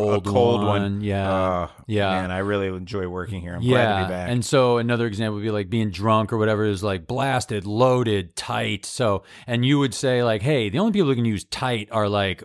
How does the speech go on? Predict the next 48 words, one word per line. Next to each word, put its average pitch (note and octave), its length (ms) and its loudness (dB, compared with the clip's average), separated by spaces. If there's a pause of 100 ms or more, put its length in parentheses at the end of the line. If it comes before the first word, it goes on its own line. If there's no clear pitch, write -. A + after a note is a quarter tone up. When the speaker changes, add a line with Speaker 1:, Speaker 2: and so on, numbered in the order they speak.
Speaker 1:
old, F3 480 2
you B2 80 -4
know, G2 60 -4
like, F#2+ 140 -6
hippies, A2 840 0
you A#2+ 140 -2
know, G#2+ 280 2
or, G#2 160 2
Speaker 2:
<laughs> G#2+ 80 0
Speaker 1:
or A2+ 120 2
Speaker 2:
Right. A2 100 2
Speaker 1:
whatever, A2 540 0 (240)
or, A2+ 240 2
like, G2+ 280 -2 (200)
fathers C3 420 2
from B2+ 120 -2
the A2+ 100 2
fifties, B2 320 0
like, G2 180 -2
"That G#3 180 0
young F#2+ 220 -4
man F#2+ 220 2
seemed C3+ 220 0
Speaker 2:
<laughs> B2+ 40 2
Speaker 1:
tight," A#2 320 0
you G2+ 120 -4
Speaker 2:
Yeah, G2 100 2
Speaker 1:
know, G#2+ 160 2
Speaker 2:
yeah. G2+ 60 2
Speaker 1:
or G2 40 2
whatever." G#2 300 0 (400)
So, C3 460 2
um, A#2+ 160 0
so C#3 180 0
today F#3 440 2
is, G#2 260 0 (140)
is A#2+ 180 -4 (140)
pretty C4 580 2
damn G#2 320 2
specific. F#2+ 760 -2 (120)
They, B2 260 0
they A2+ 240 2
brought C#3 360 0
you C#3 120 2
in A#2+ 100 2
for A2 180 -2
a F#2+ 60 0
super A#2+ 680 -2